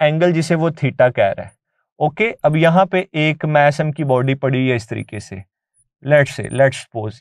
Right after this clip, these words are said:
ये एक mass M की बॉडी है। इसका जो वेट है डियर स्टूडेंट्स, ये तो वर्टिकली डाउनवर्ड ऐसे एक्ट कर रहा होगा।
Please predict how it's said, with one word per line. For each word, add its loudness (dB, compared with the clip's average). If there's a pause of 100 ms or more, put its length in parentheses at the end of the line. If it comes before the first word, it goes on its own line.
ये 0
एक -2
mass 0
M -4
की -4
बॉडी -2
है। -6 (460)
इसका 0
जो 2
वेट 2
है 4
डियर 2
स्टूडेंट्स, -2
ये 0
तो 0
वर्टिकली 0
डाउनवर्ड 4
ऐसे 2
एक्ट -6
कर 2
रहा 4
होगा। 0